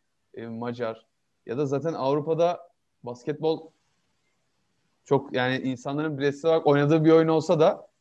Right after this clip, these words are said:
insanlar yine oturup N B A'yi izlediği için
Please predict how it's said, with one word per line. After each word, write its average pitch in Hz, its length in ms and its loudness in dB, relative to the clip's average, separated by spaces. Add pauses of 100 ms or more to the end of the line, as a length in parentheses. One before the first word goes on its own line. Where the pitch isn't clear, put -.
(220)
insanlar 147 420 0
yine 180 200 2
oturup 143 300 0
N 131 220 -2
B 135 60 2
A'yi 131 200 2
izlediği 127 380 -2
için 190 360 -6